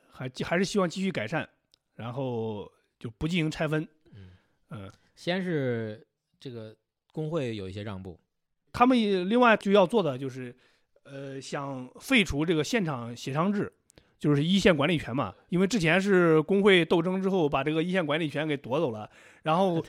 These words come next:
Speaker 1: 这个国铁就觉得这个管理就太弱势了，
Speaker 2: 嗯。
Speaker 1: 就完全就，可能就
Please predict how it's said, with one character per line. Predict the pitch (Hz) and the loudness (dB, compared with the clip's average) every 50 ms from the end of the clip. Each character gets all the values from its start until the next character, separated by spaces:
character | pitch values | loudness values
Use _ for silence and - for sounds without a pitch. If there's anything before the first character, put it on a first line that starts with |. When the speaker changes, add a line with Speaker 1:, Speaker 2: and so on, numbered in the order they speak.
| - - - - - | -12 -20 -20 -20 -12
Speaker 1:
这 | - 170 151 | -6 -4 -4
个 | 143 143 139 139 | -2 -2 -2 -2
国 | 135 - 135 160 | -2 -2 -2 0
铁 | 190 185 180 160 147 139 | 2 2 2 2 2 2
就 | 143 147 143 135 | 2 2 2 0
觉 | 123 - 120 | 0 -4 -4
得 | 135 160 151 143 | -2 -2 0 0
这 | 139 135 | -2 -2
个 | 123 120 120 117 113 107 - _ _ | -2 -4 -6 -6 -8 -10 -14 _ _
管 | - 120 131 160 | -4 -2 0 2
理 | 180 160 139 123 113 107 - _ _ _ _ _ _ _ _ _ _ | 2 2 2 2 0 -4 -10 _ _ _ _ _ _ _ _ _ _
就 | - 151 143 | -8 -8 -6
太 | - - 214 | 2 6 6
弱 | 180 170 196 175 | 8 8 8 6
势 | 151 131 175 | 4 4 0
了， | 147 104 82 - | -2 -4 -6 -12
Speaker 2:
嗯。 | _ _ _ _ | _ _ _ _
Speaker 1:
就 | _ - 131 | _ -4 -2
完 | 135 151 | 0 2
全 | 170 170 160 170 | 2 2 2 2
就， | 175 160 143 135 - - _ _ _ _ _ _ _ _ _ _ _ | 0 0 0 -2 -6 -10 _ _ _ _ _ _ _ _ _ _ _
可 | - - 143 | -4 0 0
能 | 151 165 | 2 4
就 | 165 147 143 139 135 131 | 4 4 4 4 2 0